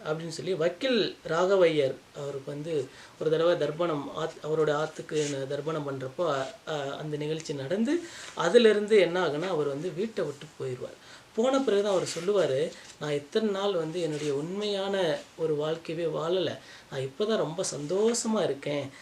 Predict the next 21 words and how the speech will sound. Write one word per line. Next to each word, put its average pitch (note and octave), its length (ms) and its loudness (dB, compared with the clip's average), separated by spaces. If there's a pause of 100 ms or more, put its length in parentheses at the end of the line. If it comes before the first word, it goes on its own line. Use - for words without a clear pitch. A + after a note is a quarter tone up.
(160)
அதனால F3+ 460 2
வந்து D#3+ 260 0
எனக்கு C#3 460 -2 (300)
எந்த E3 280 0
இதுவும் F#3+ 220 -2
இல்ல. D#3+ 200 -4
எப்பயாவது G3+ 680 2
நம்ம E3+ 240 0
வந்து D#3 180 -6
சந்திக்க D#3+ 380 -6
முடிஞ்சா D3+ 360 -6
பார்க்கலாம்" C3 360 -8
அப்படின்னு. - 480 -16
இவர் G3 140 2
வந்து A3 180 2
என்ன A3+ 160 4
பண்ணுவார்னா, G3 520 -2
அவரோட D#3+ 280 2
பையன் A3+ 360 -2
வந்து F3 240 -6
ஆசிரியரா, E3 680 -4